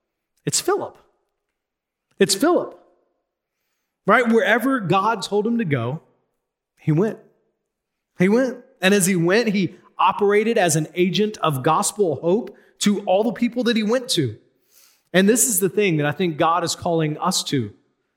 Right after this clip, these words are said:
to believers, Mercy Church, right now, especially here in our community, but wherever you are, he's calling us to practice and proclaim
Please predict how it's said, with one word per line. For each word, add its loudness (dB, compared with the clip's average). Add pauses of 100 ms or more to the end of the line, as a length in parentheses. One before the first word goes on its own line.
(140)
to -6
believers, 2
Mercy 0
Church, 0
right 2
now, 0 (160)
especially 2
here 0
in -2
our 2
community, 0
but -4
wherever 2
you 2
are, 0 (640)
he's 0
calling 2
us 0
to -4
practice -2
and -2
proclaim -2